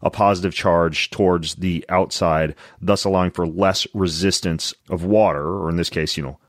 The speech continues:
blood made up of water, to move through vasculature. That, that's kinda what you're getting at?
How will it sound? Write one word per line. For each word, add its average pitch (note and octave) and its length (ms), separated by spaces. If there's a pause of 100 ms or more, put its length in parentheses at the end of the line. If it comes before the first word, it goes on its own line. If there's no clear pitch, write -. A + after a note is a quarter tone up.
(100)
blood D#2+ 500
made F2 240
up F#2+ 140
of D#2+ 100
water, D#2 400 (300)
to A2+ 100
move G2 360
through G2+ 340
vasculature. D#2 880
That, E2+ 180
that's F2 180
kinda E2+ 200
what E2 120
you're D#2 100
getting F2 240
at? F#2+ 140